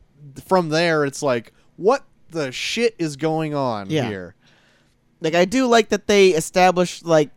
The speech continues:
Speaker 2: that, uh, he's kinda losing it in the beginning, because then it does kinda lead you believe to, like,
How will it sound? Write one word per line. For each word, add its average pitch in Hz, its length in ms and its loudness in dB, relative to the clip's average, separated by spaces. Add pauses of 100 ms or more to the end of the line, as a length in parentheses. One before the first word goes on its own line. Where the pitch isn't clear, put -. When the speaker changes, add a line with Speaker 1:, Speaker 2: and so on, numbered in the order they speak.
Speaker 2:
that, 156 560 0 (760)
uh, 110 360 -2 (840)
he's 175 260 -6
kinda 190 260 -2
losing 175 360 4
it 170 100 -2
in 156 40 -6
the 151 80 0
beginning, 139 760 0
because 139 400 -2
then 180 340 2
it 170 180 -2
does 220 240 2
kinda 196 200 -2
lead 175 200 -4
you 170 80 -4
believe 160 420 0
to, 156 120 -4
like, 147 420 -2